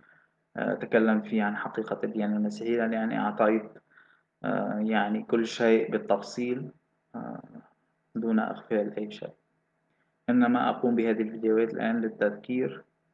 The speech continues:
لأن من واجبي التذكير، لأن الله طلب إلي ذلك، والحمد لله أيدني بالروح القدس. آه،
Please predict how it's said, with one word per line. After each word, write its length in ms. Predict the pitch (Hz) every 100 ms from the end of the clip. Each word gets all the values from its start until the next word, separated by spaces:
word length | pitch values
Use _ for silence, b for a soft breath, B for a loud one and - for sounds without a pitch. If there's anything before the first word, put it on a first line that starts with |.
| _ _ _ -
لأن 400 | 113 117 120 110
من 120 | 110
واجبي 420 | 110 110 110 110
التذكير، 500 | - - 104 - 120
لأن 240 | 117 110 107
الله 360 | 107 113 110
طلب 260 | 113 107 107 - -
إلي 140 | 104 104
ذلك، 460 | 110 117 113 -
والحمد 380 | 107 - 117 113
لله 400 | 113 110 113 117
أيدني 420 | 113 110 107 104
بالروح 280 | 101 107 101
القدس. 440 | 107 - - - _ _ _ _ _ _ _ _ _ _ _ -
آه، 1400 | - 117 113 110 110 110 110 107 107 110 110 107 104 -